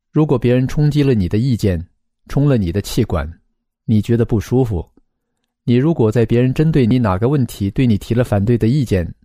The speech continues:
或者不同意你的意见，你觉得不舒服的时候，你要起来反对、辩解，因此造成跑题与不顾。哪怕是最善意的辩解，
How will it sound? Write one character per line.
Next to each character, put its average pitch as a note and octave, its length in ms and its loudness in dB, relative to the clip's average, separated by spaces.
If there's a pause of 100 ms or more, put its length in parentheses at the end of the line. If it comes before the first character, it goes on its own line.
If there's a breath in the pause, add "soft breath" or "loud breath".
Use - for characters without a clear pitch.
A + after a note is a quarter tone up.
(240)
或 B2+ 200 0
者 G#2 100 0
不 C#3 120 -2
同 A2+ 200 2
意 C#3+ 120 4
你 F#2+ 140 0
的 G2 120 -2
意 A#2 180 0
见， F2 200 -2 (360)
你 A2+ 160 0
觉 B2 160 0
得 B2+ 80 0
不 B2+ 160 -2
舒 D3+ 180 -2
服 C3+ 160 -2
的 F2+ 120 -4
时 - 140 -6
候， F2+ 300 -4 (440)
你 A2 140 2
要 A#2 140 4
起 - 160 -4
来 G2 140 0
反 E2+ 300 -4
对、 A#2 280 0 (180)
辩 C#3+ 220 0
解， D#2 300 -6 (480)
因 D3+ 180 2
此 G2 200 -6
造 G#2 180 -2
成 F#2+ 400 -6
跑 F2+ 200 -2
题 G2 380 -4
与 G#2+ 120 -6
不 B2+ 180 -2
顾。 B2 260 -2 (760)
哪 G#2+ 140 0
怕 C3+ 200 0
是 A#2+ 220 0
最 C#3 180 0
善 C#3+ 260 -2
意 A2+ 80 0
的 - 80 -2
辩 G#2 220 0
解， E2+ 260 -6